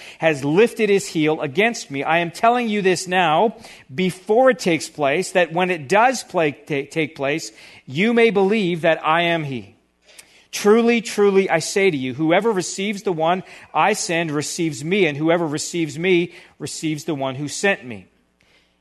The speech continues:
After saying these things, Jesus was troubled in his spirit and testified, "Truly, truly, I say to you, one of you will betray me."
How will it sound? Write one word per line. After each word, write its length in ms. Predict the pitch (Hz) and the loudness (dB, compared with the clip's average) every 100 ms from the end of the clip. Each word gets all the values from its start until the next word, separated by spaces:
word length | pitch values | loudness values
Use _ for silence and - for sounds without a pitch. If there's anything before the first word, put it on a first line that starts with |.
| - | -4
After 360 | 147 190 - 220 | -2 -2 -4 -4
saying 420 | - 208 208 196 | 0 2 2 0
these 240 | 190 175 | -4 -4
things, 320 | 190 160 110 107 | -4 -4 -6 -10
Jesus 600 | - 175 214 220 208 160 | -4 -2 0 -2 -4 -6
was 180 | 156 | -8
troubled 500 | - - 202 170 147 | -8 0 0 2 -2
in 140 | 165 165 | -4 -6
his 240 | 151 143 | -4 -6
spirit 640 | - 175 147 123 - _ _ _ _ _ | -6 -2 0 -2 -6 _ _ _ _ _
and 120 | 143 135 | -10 -4
testified, 760 | 185 196 - 147 131 98 98 | 0 0 -2 -10 -8 -10 -12
"Truly, 520 | - - 202 220 190 | -14 -2 0 2 0
truly, 460 | 170 - 190 151 151 | -2 -2 0 0 -2
I 60 | 139 | -4
say 280 | - 190 | -2 0
to 60 | 165 | 0
you, 380 | 123 123 180 196 - - _ | -2 -6 -8 -10 -20 -20 _
one 320 | 120 147 226 | -8 2 4
of 180 | 254 151 | 2 -2
you 140 | 139 143 | -4 -2
will 240 | 151 156 | 0 0
betray 400 | 151 - 160 120 | -2 -4 -4 -4
me." 200 | 95 | -6